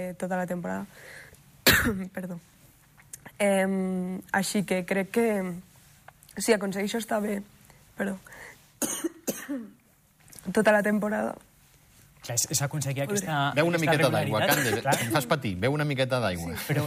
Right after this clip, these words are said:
Speaker 2: és, és això, no? Una vegada ja, doncs, has aconseguit aquest top trenta, no? Has trencat ja, doncs, aquesta frontera d'estar entre les trenta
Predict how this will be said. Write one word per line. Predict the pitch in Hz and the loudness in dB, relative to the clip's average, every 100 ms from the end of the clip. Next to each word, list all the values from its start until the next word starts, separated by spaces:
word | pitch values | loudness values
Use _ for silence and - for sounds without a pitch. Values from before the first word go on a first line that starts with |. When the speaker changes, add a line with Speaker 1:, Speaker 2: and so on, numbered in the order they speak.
| - | -2
Speaker 2:
és, | 156 - | -2 -2
és | 160 139 | -2 0
això, | 147 160 139 | 0 0 0
no? | 170 | 0
Una | 160 151 | 2 4
vegada | 151 156 156 | 4 4 4
ja, | 135 156 | 2 0
doncs, | 175 160 | 0 0
has | 143 151 | 0 0
aconseguit | 160 151 156 147 147 | 2 2 4 0 0
aquest | 139 147 - | 0 -2 0
top | 143 | -2
trenta, | - 170 156 135 | 0 0 2 0
no? | 151 | 0
Has | 139 | 0
trencat | 151 143 156 139 | 0 2 2 2
ja, | 156 156 | 2 2
doncs, | 156 151 156 | 0 0 0
aquesta | 156 156 165 156 151 156 | 0 2 2 4 4 2
frontera | 156 156 139 151 165 | 0 -2 0 2 2
d'estar | 143 - 147 | 0 0 0
entre | 143 | 0
les | 139 | -2
trenta | - 147 139 143 | -2 -2 0 0